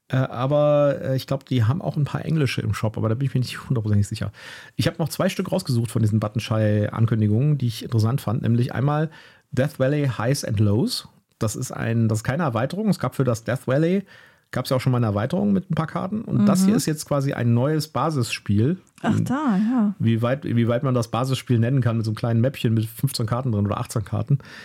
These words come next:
Speaker 1: Das wurde ursprünglich mal geboren aus drei Erweiterungen. Also es waren eigentlich mal ursprünglich drei Erweiterungen für das Original Death Valley. Und dann hat man gesagt, "Och, lass uns doch einfach ein neues Basisspiel daraus machen." Man kann das aber trotzdem noch mit dem alten Death Valley kombinieren.
Speaker 2: Mhm.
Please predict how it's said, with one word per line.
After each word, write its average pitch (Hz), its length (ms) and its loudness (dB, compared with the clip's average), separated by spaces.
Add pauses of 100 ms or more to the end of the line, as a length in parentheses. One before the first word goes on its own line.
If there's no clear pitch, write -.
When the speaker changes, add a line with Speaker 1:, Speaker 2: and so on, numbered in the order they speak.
(320)
Speaker 1:
Das - 280 -4
wurde 147 180 2
ursprünglich 170 360 -2
mal 165 80 0
geboren 151 380 -2
aus - 120 -2
drei 123 200 -2
Erweiterungen. 123 500 0
Also 104 140 0
es 104 60 0
waren 117 160 -2
eigentlich 151 260 0
mal 135 100 0
ursprünglich 151 400 -2
drei 123 160 -2
Erweiterungen 135 520 -2
für - 120 -4
das 120 180 0
Original 113 720 0
Death 107 360 -4
Valley. 107 340 0 (480)
Und 110 140 2
dann 120 100 0
hat 139 120 -4
man 139 100 0
gesagt, 131 300 0
"Och, - 180 -8 (280)
lass 104 120 2
uns 104 100 0
doch 120 100 -4
einfach 113 200 -2
ein 120 40 2
neues 120 200 2
Basisspiel 139 400 -4
daraus 104 220 -2
machen." 107 220 0
Man 113 120 0
kann 151 180 -4
das 170 100 -2
aber 123 140 -2
trotzdem - 420 -6
noch 131 200 -2
mit 127 160 0
dem 127 280 -2 (340)
alten 202 460 0
Death 139 240 -2
Valley 127 240 2
kombinieren. 120 640 0 (220)
Speaker 2:
Mhm. 180 560 2